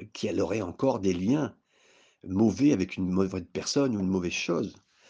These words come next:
On ne peut pas parler d'amour avec cette personne-là sans dire que, ben, il y a un problème dans sa vie. Euh,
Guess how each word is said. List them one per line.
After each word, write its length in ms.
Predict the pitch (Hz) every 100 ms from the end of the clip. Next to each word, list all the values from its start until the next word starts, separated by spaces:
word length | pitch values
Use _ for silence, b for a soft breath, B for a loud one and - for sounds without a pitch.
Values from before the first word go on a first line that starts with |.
| B B B
On 40 |
ne 40 | -
peut 80 | 90
pas 120 | 117
parler 240 | 117 104
d'amour 320 | 98 92 139
avec 220 | 123 90 -
cette 180 | -
personne-là 480 | - - - 95 151
sans 220 | - -
dire 360 | 95 98 127 -
que, 120 | -
ben, 160 | 90 87
il 80 | 85
y 40 |
a 60 | 82
un 40 |
problème 340 | - 98 98
dans 100 | 92
sa 140 | 92 92
vie. 240 | 151 190 - b b b b b b b b -
Euh, 880 | 95 90 90 85 82 87 80 87